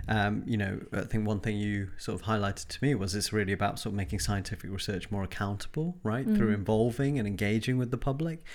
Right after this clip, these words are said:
Speaker 1: Um, and I guess in many ways can also address that sort of, um, decline of trust in scientists, right? If we sort of look at what's happened with covid and things, there's a general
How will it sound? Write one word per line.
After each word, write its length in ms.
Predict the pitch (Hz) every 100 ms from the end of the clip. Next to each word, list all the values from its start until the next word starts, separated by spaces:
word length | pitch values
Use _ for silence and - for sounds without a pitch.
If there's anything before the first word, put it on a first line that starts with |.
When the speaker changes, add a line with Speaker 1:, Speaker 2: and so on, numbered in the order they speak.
| - -
Speaker 1:
Um, 460 | 127 123 131 131 123 -
and 100 | 147
I 40 |
guess 200 | 220 262
in 60 | 226
many 180 | 208 190
ways 220 | 170 143
can 160 | 156
also 240 | 156 165 131
address 400 | 104 196 262 -
that 180 | 117 113
sort 240 | 135 113
of, 60 | - - - -
um, 440 | 120 113 113 113
decline 680 | 110 135 - 151 156 160 135
of 140 | 110
trust 500 | - - 196 - -
in 100 | 117
scientists, 720 | 101 135 160 156 - 92 -
right? 160 | 107 120
If 160 | 113 113
we 240 | 107 107 -
sort 160 | 123
of 80 | 104
look 120 | 110
at 60 | 110
what's 180 | 104 101
happened 320 | 101 - 104
with 140 | 92
covid 480 | - 104 98 98 98
and 140 | 101 -
things, 240 | 104 101
there's 160 | 98 90
a 40 |
general 540 | - 110 107 101 101